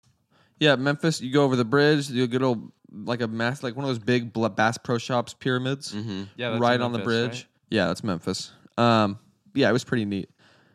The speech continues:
Speaker 1: Uh, sixteen hours in one day. The amount of true crime podcasts we listen to is incredible.
Speaker 2: Does it make you wanna be a
Speaker 1: It makes
Speaker 2: detective?
Speaker 1: Lit-, yeah, kinda.
Speaker 2: Kind of.
Speaker 1: Like, just some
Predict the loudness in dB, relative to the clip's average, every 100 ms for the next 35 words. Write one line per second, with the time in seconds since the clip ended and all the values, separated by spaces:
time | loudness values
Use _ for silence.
0 | _ -2 2 4 6 4 2 -4 -10 0
1 | 0 0 0 2 4 4 2 0 0 0
2 | 2 2 2 2 4 4 2 -2 0 2
3 | 2 0 -2 -2 -2 0 -2 -2 -4 -4
4 | -4 -4 -6 -8 -6 -4 -6 _ _ _
5 | _ -2 0 0 -4 -2 -2 -2 -2 -2
6 | -4 -6 -10 _ _ -8 -6 -8 -8 -8
7 | -8 -8 -8 -8 -10 -12 _ -8 -4 -4
8 | -4 -6 -8 -10 _ _ _ _ _ _
9 | -10 -6 -4 -2 -2 -4 -8 -8 -6 -6
10 | -8 -8 -8 -8 -6